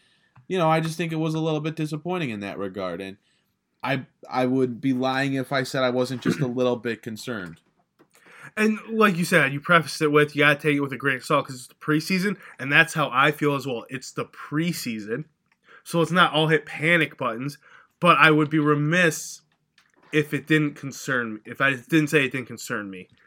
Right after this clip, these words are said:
Speaker 2: I mean, y-, you hate to see it, honestly.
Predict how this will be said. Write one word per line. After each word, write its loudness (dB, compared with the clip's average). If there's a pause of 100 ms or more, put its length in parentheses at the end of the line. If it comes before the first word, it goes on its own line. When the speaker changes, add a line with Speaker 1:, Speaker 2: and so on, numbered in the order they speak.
(120)
Speaker 2:
I -8
mean, -4
y-, -4
you 0
hate 0
to -12
see -2
it, -6
honestly. -4